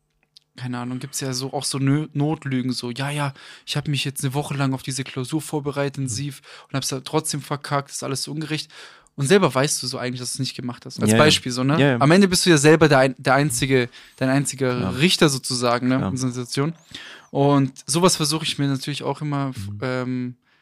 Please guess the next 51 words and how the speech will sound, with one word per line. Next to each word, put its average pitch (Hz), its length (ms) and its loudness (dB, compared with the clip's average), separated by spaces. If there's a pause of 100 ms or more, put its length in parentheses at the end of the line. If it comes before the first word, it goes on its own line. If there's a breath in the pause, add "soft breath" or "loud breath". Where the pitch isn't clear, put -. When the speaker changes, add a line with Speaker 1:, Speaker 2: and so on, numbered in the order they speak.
(400)
Speaker 1:
mir, 127 360 -4
mir 127 160 -4
vorzustellen, 127 600 -6
weil 123 120 -4
am 127 80 -4
Ende 139 120 -4
des 139 100 -8
Tages 139 320 -8
musst 135 160 -10
du 131 60 -8
ja 127 80 -6
einfach 127 140 -10
selber 147 260 -6
mit 131 120 -8
dir 123 40 -16
zufrieden 147 380 -10
sein. 123 140 -6
Und 120 60 -8
wenn 135 80 -6
du 143 60 -4
mit 131 160 -10
dir 120 220 -10 (340 soft breath)
selber 123 240 -12
zufrieden 160 440 -8
bist, 127 220 -8
dann 117 100 -10
kannst 120 220 -10
du 120 60 -10
ja 113 60 -10
auch 117 40 -10
ein 117 100 -12
glückliches 120 460 -16
Leben 123 240 -12
führen. 135 460 -10
Speaker 2:
Voll, 107 460 4 (140)
voll. 101 480 0
Speaker 1:
Und 147 100 4
es 156 80 4
ist - 60 0
Speaker 2:
Also 226 120 6
Speaker 1:
alles - 160 4
deine 214 240 6
Entscheidung. 135 480 2 (260 soft breath)
Es 151 140 0
Speaker 2:
Mhm. 185 60 2
Speaker 1:
ist, - 240 -2
es 170 180 0
ist 190 100 -2
so 202 100 0
primitiv 180 500 0
gesagt, 156 460 2